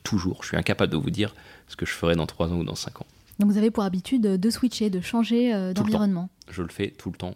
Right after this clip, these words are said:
Speaker 1: tout le temps, tout le temps. Je suis passionné par les neurosciences en ce moment.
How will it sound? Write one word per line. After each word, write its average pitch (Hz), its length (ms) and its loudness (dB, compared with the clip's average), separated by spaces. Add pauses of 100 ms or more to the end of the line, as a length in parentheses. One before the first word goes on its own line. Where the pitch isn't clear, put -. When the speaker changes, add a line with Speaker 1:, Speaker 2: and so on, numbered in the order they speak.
Speaker 1:
tout - 100 -20
le - 60 -16
temps, - 180 -10 (240)
tout - 80 -20
le - 140 -18
temps. - 80 -20 (320)
Je - 80 -20
suis - 80 -16
passionné 92 300 0
par 80 120 2
les 82 80 2
neurosciences 92 560 2
en 90 60 -8
ce - 100 -14
moment. 85 340 -8